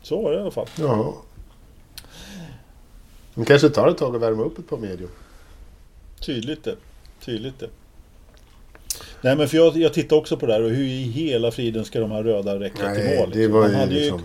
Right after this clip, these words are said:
Speaker 1: kanske kunnat tagit en pinna om de hade haft ett par medium där, helt klart.
Speaker 2: Ja.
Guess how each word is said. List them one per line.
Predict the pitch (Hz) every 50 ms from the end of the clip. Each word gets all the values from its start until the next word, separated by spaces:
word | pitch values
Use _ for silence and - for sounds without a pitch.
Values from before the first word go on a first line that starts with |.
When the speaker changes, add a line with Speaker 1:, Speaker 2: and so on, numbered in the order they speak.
| - - - - - - - -
Speaker 1:
kanske | - 160 143 135 - 139
kunnat | - 165 143 139 135 -
tagit | 165 143 131 135 135 -
en | 202 190
pinna | 202 196 180 135 113 110 113
om | 107 107 107
de | 110 107
hade | 107 104 101
haft | 107 160 180 - -
ett | - -
par | - 202
medium | 135 113 95 87 76 82 85 76
där, | 76 73 87 98
helt | 120 135 135 127
klart. | - 143 - -
Speaker 2:
Ja. | 113 113 120 127 123 117